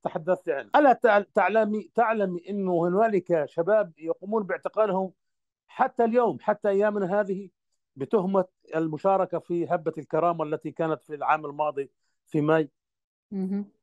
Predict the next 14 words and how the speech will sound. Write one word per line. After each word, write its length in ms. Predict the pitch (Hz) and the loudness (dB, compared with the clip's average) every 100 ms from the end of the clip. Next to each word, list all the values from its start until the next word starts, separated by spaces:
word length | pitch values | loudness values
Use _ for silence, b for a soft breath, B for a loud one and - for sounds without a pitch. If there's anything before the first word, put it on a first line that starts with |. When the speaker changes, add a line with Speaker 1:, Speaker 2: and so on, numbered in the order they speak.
| 214 | 4
Speaker 1:
هنالك 380 | 269 269 233 | 6 6 6
ب-، 200 | 220 180 - | 4 0 -14
بشكل 460 | 185 185 269 247 233 | -10 -2 0 0 2
يومي، 280 | 196 120 98 _ _ _ _ - | 2 0 -6 _ _ _ _ 0
هنالك 460 | 233 277 254 - | 2 4 2 2
ما 240 | 202 208 233 | 0 2 0
يقارب 580 | 220 - 240 226 196 170 _ - | 0 0 0 2 0 -6 _ -20
خ-، 500 | - - 247 - - - | -6 -2 -2 -4 -20 -4
على 180 | 156 175 | -2 2
نفس 300 | 196 262 - | 2 2 2
الملف، 480 | 226 208 190 175 - _ _ _ _ _ _ _ - | 0 2 4 2 -2 _ _ _ _ _ _ _ 0
على 200 | 156 175 | 0 2
نفس 260 | 220 - | 0 0
الملف 380 | 196 180 170 170 | -2 0 0 -2